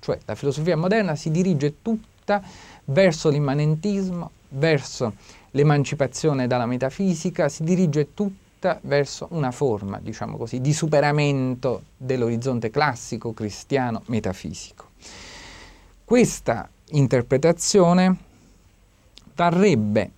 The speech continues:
se esistesse una sola linea della filosofia moderna, perché, scrive Del Noce, effettivamente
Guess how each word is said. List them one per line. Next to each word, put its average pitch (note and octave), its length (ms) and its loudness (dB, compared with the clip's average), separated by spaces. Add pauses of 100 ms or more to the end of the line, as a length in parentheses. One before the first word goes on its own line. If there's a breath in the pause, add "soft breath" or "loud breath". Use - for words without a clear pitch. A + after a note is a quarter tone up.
(120)
se - 220 0
esistesse B2+ 680 0
una A#2+ 200 -2
sola D3 280 4
linea C3 280 2
della A#2+ 180 2
filosofia F3+ 460 0
moderna, C#3+ 420 2
perché, F#3+ 400 2
scrive B2 440 0
Del F3 160 2
Noce, A#2 380 -2
effettivamente C3 1160 0